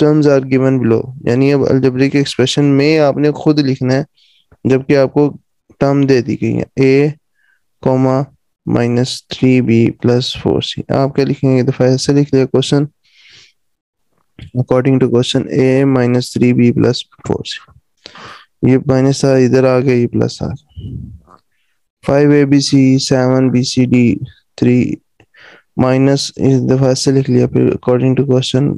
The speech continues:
minus, minus, plus। अब यहाँ पे सिर्फ ये question ऐसे है तो ये plus आ जाएगा बस, और कुछ भी नहीं होगा।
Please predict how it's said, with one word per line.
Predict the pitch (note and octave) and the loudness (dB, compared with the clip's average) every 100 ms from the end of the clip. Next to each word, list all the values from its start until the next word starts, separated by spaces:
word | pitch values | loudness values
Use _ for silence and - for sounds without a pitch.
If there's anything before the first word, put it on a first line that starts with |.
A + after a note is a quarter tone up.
| - | -2
minus, | B2+ B2+ C3 C#3 - - | 0 0 0 0 -4 -4
minus, | C3 B2+ B2+ C3 - - _ - | 0 2 2 0 -2 -10 _ -6
plus। | F#2 - - - - _ _ _ _ _ _ _ _ _ _ _ _ _ _ _ - | -4 -4 -6 -10 -12 _ _ _ _ _ _ _ _ _ _ _ _ _ _ _ -2
अब | C#3+ | 2
यहाँ | C#3 C#3+ C#3 | 2 2 2
पे | C#3 | 0
सिर्फ | - C#3+ C#3+ | 2 0 0
ये | C3 C3+ C#3 C#3 | 0 2 2 0
question | - C3 C3 C3 | 0 -2 0 0
ऐसे | B2+ C3+ | 0 0
है | C3 | -2
तो | B2 | 2
ये | B2+ B2 B2+ | 2 2 0
plus | - B2 B2+ - | -2 -2 -2 -2
आ | C3 | -4
जाएगा | A#2+ A#2+ B2 | 0 0 0
बस, | B2 B2+ - | 0 -2 -2
और | B2 A#2+ | -4 -2
कुछ | C3 - - | -4 -6 -2
भी | |
नहीं | B2+ C3 | 0 0
होगा। | B2+ C3 B2 | 0 -4 -6